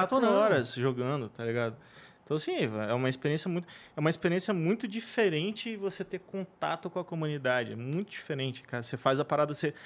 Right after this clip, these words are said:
Speaker 2: você acorda de manhã cedo falando assim, "Cara, hoje eu vou trabalhar doze horas feliz que eu tô fazendo uma parada que a galera tá curtindo", sacou?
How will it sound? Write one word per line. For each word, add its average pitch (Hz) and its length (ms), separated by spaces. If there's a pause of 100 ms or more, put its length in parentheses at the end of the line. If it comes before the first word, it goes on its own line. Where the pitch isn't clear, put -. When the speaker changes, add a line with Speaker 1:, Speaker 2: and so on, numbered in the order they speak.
(160)
Speaker 2:
você - 140
acorda 170 480
de 185 100
manhã 190 220
cedo 175 280
falando 180 220
assim, - 80
"Cara, 165 260
hoje 156 180
eu 170 40
vou 165 80
trabalhar 160 400
doze 190 500
horas 170 520 (240)
feliz 180 640
que - 100
eu 196 60
tô 196 100
fazendo 175 320
uma 175 120
parada 165 280
que 165 80
a 175 60
galera 160 200
tá 165 120
curtindo", 143 440
sacou? 117 320